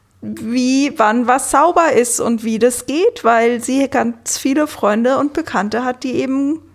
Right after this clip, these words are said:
das gar nicht selber tun können. Also die haben gar keinen Blick dafür. Und, äh, den konnte sie bei uns durch das Ausprobieren können, konnte sie den bei uns halt entwickeln, ja. Also, ne,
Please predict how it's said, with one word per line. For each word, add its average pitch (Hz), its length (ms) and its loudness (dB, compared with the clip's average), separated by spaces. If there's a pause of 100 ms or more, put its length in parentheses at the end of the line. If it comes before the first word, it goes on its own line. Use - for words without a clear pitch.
(400)
das - 220 -4
gar 226 180 0
nicht 254 460 -4 (520)
selber 262 580 2
tun 381 280 -2
können. 202 400 0
Also 190 180 -4
die 220 180 -2
haben 220 140 -2
gar 214 140 0
keinen 240 200 -2
Blick 262 300 -2
dafür. - 480 -2 (420)
Und, 208 360 -2
äh, 202 400 -2 (160)
den 196 200 -4
konnte 226 300 -2
sie 233 160 -4
bei 226 120 2
uns 254 360 -2
durch - 280 -2
das - 340 -4
Ausprobieren 254 760 -2
können, 294 520 -2 (420)
konnte 233 340 -2
sie 247 140 -8
den 262 180 -2
bei 269 120 0
uns 214 360 -4
halt 247 160 -6
entwickeln, 208 680 -4
ja. 190 240 -6
Also, 220 340 -4 (320)
ne, 269 240 -2